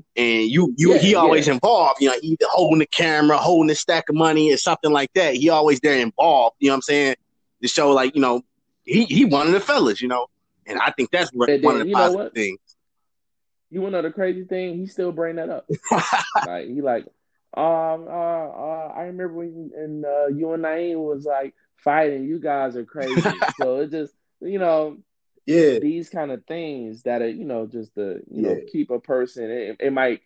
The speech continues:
Speaker 2: it might help somebody during a dark time, and then that's what we try to do here at Detroit International.
Speaker 1: Exactly.
Speaker 2: Um, you know, that's, you know, and, <laughs> and, you know, it is what it is.
Speaker 1: Yeah, we ain't, we ain't crude around here. We, we,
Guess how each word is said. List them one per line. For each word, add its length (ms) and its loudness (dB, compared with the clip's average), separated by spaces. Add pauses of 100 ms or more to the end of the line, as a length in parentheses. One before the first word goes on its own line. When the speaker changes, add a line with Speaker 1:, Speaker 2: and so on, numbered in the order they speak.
(220)
Speaker 2:
it 140 -4
might 200 -2
help 200 -2
somebody 340 -4
during 240 -4
a 60 -6
dark 300 0
time, 440 -8
and 120 -8
then 100 -4
that's 260 -4
what 80 -8
we 220 -6 (280)
try 200 0
to 100 0
do 220 -8
here 280 -6
at 200 -10 (100)
Detroit 480 -8
International. 760 -12
Speaker 1:
Exactly. 480 0
Speaker 2:
Um, 220 -10 (340)
you 140 -6
know, 320 -8 (440)
that's, 320 -14
you 180 -18
know, 320 -16
and, 400 -16 (800)
<laughs> 500 -6 (1160)
and, 300 -6
you 60 -10
know, 220 0
it 100 2
is 200 4
what 160 0
it 140 2
is. 100 0
Speaker 1:
Yeah, 160 0
we 160 2
ain't, 220 0
we 120 2
ain't 200 2
crude 360 4
around 380 0
here. 160 -2
We, 280 0
we, 200 -4